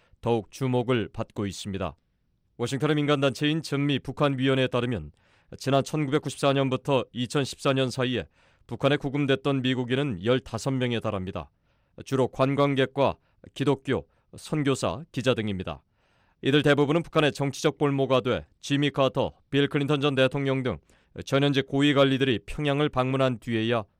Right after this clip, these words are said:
풀려날 수 있었습니다. 미국은 국민들에게 북한 여행을 하지 말도록 강력히 권고하면서도 이를 법으로 금지하지는 않고 있습니다. 외국을 자유롭게 방문할 수 있는 개인의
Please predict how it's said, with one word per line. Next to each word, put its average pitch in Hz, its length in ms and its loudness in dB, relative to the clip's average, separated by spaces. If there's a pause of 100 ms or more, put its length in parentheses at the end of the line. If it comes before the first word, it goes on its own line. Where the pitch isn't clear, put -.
(140)
풀려날 117 380 -2
수 - 120 -10
있었습니다. 85 540 -10 (720)
미국은 131 560 2
국민들에게 139 600 2 (100)
북한 147 360 0
여행을 143 220 4
하지 151 240 -4
말도록 120 500 0
강력히 135 440 -2
권고하면서도 123 800 -2 (480)
이를 123 220 2
법으로 127 380 2
금지하지는 135 880 0
않고 110 320 -4
있습니다. 90 500 -8 (640)
외국을 143 460 4
자유롭게 143 420 2
방문할 139 380 2
수 139 160 -4
있는 135 260 -2
개인의 131 480 0